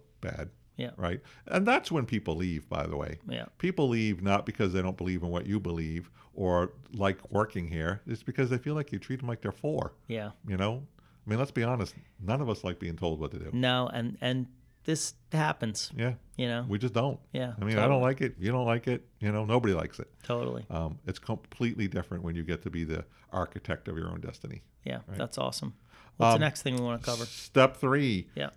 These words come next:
Speaker 1: you know, when somebody, you know, doesn't see it, doesn't self-correct,
Speaker 2: Yeah.
Speaker 1: right? So you, you, step one is, "Hey, let's be really clear on expectations."
Speaker 2: Yeah.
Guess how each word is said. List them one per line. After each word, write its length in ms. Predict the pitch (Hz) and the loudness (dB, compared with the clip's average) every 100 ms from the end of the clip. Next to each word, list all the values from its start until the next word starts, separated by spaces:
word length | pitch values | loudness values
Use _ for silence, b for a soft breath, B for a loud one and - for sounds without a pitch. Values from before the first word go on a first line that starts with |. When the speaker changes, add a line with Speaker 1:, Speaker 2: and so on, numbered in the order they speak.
| - | -4
Speaker 1:
you 80 | 110 | 2
know, 160 | 110 | 4
when 680 | 104 95 104 120 143 147 143 | 4 4 4 6 4 2 0
somebody, 920 | - 123 107 104 101 101 98 98 98 - - - 80 | 0 0 2 4 6 6 2 0 -4 -12 -20 -20 -10
you 80 | 104 | -2
know, 340 | 95 90 87 b b b b _ - - 101 | 0 2 0 b b b b _ -20 -16 2
doesn't 300 | 127 98 107 | 2 2 -2
see 320 | - 120 92 | -2 0 0
it, 160 | 82 107 | 0 0
doesn't 240 | 104 110 | 0 -2
self-correct, 800 | - 92 82 - 85 - - - | -2 -2 -2 -4 -4 -4 -10 -6
Speaker 2:
Yeah. 140 | 65 - - | -6 -6 -2
Speaker 1:
right? 260 | 92 110 | 0 0
So 100 | - | 0
you, 160 | 98 110 - | 0 0 -6
you, 180 | 101 - | -8 -8
step 340 | - - 104 107 | -4 0 0 0
one 280 | 98 101 | 0 0
is, 180 | 98 95 | 0 -2
"Hey, 180 | - 170 | 0 0
let's 120 | 87 - | -2 -4
be 80 | |
really 220 | 87 87 92 | -4 -2 -2
clear 240 | - 92 | -2 0
on 80 | 95 | 0
expectations." 720 | 90 - - - 78 78 95 | -4 -6 -10 -6 -6 -6 -6
Speaker 2:
Yeah. 100 | 82 | -6